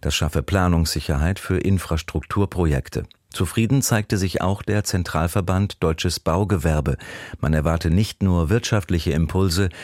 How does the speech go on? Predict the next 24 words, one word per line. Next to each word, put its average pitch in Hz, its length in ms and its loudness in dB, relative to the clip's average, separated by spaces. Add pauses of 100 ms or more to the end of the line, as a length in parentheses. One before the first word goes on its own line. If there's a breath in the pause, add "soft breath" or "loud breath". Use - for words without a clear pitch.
(120)
sondern 110 400 2
auch 107 240 0
eine 110 240 2
Stärkung 104 560 2
der 90 160 2
nationalen 87 760 2
Wettbewerbsfähigkeit, 78 1300 0 (300 loud breath)
sagte 69 420 -2
Hauptgeschäftsführer 73 1040 -2
Paklepa. - 640 -2 (2000 loud breath)
Im 120 200 4
Süden 131 320 4
der 113 180 2
Ukraine 90 560 2
sind 82 400 0
durch 80 260 0
russische 98 360 0
Luftangriffe 92 720 2
nach 87 240 2
Behördenangaben 87 880 2
zwei 87 240 2
Menschen 85 400 2
getötet 71 500 -2
worden. 71 380 0